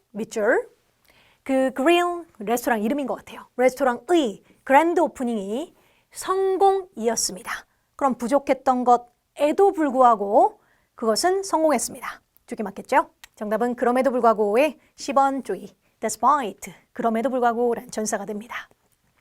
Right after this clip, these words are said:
정답. 자, 넘어가겠습니다. 백십칠 번 갑니다. 자, 백십칠 번에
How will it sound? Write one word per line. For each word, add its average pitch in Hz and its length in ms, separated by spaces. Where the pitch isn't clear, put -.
정답. 220 480
자, 233 220
넘어가겠습니다. 339 920
백십칠 349 600
번 226 280
갑니다. 220 560
자, 277 180
백십칠 269 340
번에 311 540